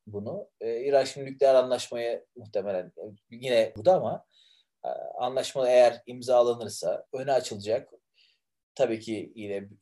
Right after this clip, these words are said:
diğer ülkelerle ilişkileri çok daha sorunlu olacağına inanıyorum. Çünkü Yemen'deki mesela Huti meselesi hala bitmiş değil. E, bu tarz hikayeler bitmeyecektir ama Orta Doğu'da yeni bir engagement var. Bu engagement'ın ürünü olduğunu düşünüyorum ben. Yani yoksa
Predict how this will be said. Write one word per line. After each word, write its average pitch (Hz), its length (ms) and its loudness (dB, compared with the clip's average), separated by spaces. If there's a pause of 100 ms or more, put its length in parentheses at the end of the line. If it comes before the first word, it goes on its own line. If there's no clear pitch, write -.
(100)
diğer 107 200 2
ülkelerle 107 420 -2
ilişkileri 104 400 -6
çok 110 200 -6
daha 107 140 2
sorunlu 107 360 -6
olacağına 104 420 -4
inanıyorum. 151 280 -8
Çünkü 113 440 -8
Yemen'deki 110 560 -4
mesela 98 380 -2
Huti 104 340 -10
meselesi 95 400 -10
hala 95 300 -4
bitmiş - 380 -18
değil. 78 180 -18 (320)
E, 104 180 -4
bu 151 120 -12
tarz 160 380 4
hikayeler 139 560 4
bitmeyecektir 120 760 -10
ama 135 440 0
Orta 120 320 0
Doğu'da 139 220 2
yeni 156 280 -2
bir - 260 -4 (380)
engagement 135 640 0
var. 202 180 -4 (480)
Bu 165 120 6
engagement'ın 185 680 2
ürünü 151 280 0
olduğunu 120 400 0
düşünüyorum 101 480 -8
ben. 101 80 2
Yani 120 260 -2
yoksa 135 560 4